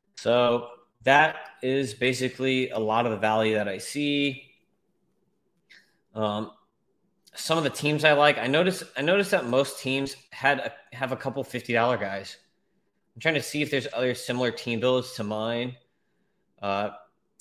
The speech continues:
Chad's is kinda close to mine, except he spent seventy-five dollars on Ohtani, but he's got, this is Chad's team. He's got William Contreras, fourteen. I think he spent too much money there.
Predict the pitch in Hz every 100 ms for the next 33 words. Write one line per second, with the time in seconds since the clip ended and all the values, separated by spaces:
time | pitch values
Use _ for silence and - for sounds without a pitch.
0 | _ - 117 127 170 151 127 101 - _
1 | _ - 123 143 165 165 185 175 175 175
2 | 175 175 - _ 117 143 - 127 101 -
3 | - 147 127 135 139 127 131 120 123 127
4 | 123 117 110 - 110 120 139 143 _ _
5 | _ _ _ _ _ _ _ _ _ 110
6 | 107 127 127 131 117 113 - - - 139
7 | 147 - 131 127 117 - - 98 101 107
8 | _ _ 123 120 127 113 131 139 127 -
9 | 113 113 110 - - 120 117 113 107 104
10 | 110 101 113 110 107 95 107 107 104 113
11 | 110